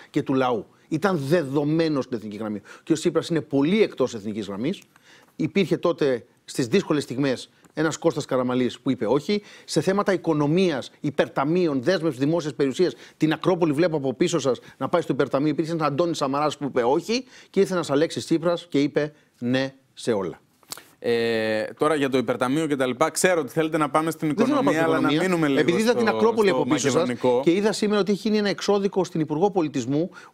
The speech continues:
Speaker 1: που αρνείται ακόμα να διευκρινίσει
Speaker 2: Μμμ.
Speaker 1: ποια μνημεία έχουν πάει στο υπερταμείο. Και τέθηκε αυτό το θέμα συζήτηση στη Βουλή. Φώναζε ο κύριος Τσακαλώτος, καλό, καλό θα ήταν η κυβέρνηση να το διευκρινίσει. Το λέω γιατί αφορά την πολιτισμική μας κληρονομιά.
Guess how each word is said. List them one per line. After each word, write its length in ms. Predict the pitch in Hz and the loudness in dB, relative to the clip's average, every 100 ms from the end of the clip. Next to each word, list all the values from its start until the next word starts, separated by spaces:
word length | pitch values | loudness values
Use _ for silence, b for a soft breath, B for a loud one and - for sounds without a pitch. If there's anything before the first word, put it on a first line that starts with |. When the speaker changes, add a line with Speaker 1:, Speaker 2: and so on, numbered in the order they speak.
| - | 0
Speaker 1:
που 120 | 160 | 0
αρνείται 340 | 139 180 202 | 2 0 0
ακόμα 320 | 185 196 196 | -2 -2 0
να 280 | 190 165 151 _ _ _ - | 0 0 -2 _ _ _ -12
διευκρινίσει 1000 | 143 139 156 - 143 139 160 143 190 233 - | -2 0 0 0 0 2 2 2 -2 -2 -6
Speaker 2:
Μμμ. 280 | 113 110 127 | -12 -10 -12
Speaker 1:
ποια 440 | 135 - 202 233 240 | -8 2 2 2 -2
μνημεία 600 | 147 156 156 160 185 202 | 2 2 4 2 2 0
έχουν 320 | - 208 214 185 | 0 0 2 2
πάει 120 | 214 | 0
στο 120 | 214 | 0
υπερταμείο. 460 | 208 208 214 131 - B B | 0 0 2 0 -2 B B
Και 120 | - | -2
τέθηκε 280 | 214 302 - | 2 2 2
αυτό 120 | 135 | 0
το 100 | 139 | 0
θέμα 300 | 139 156 143 | 0 2 0
συζήτηση 380 | 135 139 147 127 | -2 0 0 -2
στη 120 | 120 127 | -2 0
Βουλή. 320 | 120 156 233 B B B | 2 0 0 B B B
Φώναζε 400 | - 214 196 147 | 0 2 4 2
ο 40 | |
κύριος 200 | 139 139 | 2 0
Τσακαλώτος, 440 | 147 135 240 277 269 B B | 0 0 0 0 -4 B B
καλό, 360 | - 269 277 269 | -2 0 0 -2
καλό 220 | 233 254 | 0 0
θα 60 | 196 | 2
ήταν 140 | 170 | 0
η 40 | 143 | 0
κυβέρνηση 560 | 131 190 254 247 285 - b b | 2 2 0 -2 -6 -8 b b
να 80 | 294 | -2
το 100 | 262 | 0
διευκρινίσει. 560 | 247 - 180 123 - - b b | 0 2 0 0 -6 -20 b b
Το 100 | 160 | 0
λέω 140 | 151 214 | 4 2
γιατί 160 | 208 | 2
αφορά 220 | 175 175 | 2 0
την 100 | 208 | 0
πολιτισμική 600 | 185 180 160 175 165 202 | 0 0 0 -4 -2 0
μας 180 | 208 208 | 0 0
κληρονομιά. 460 | - 214 226 202 | 0 2 2 0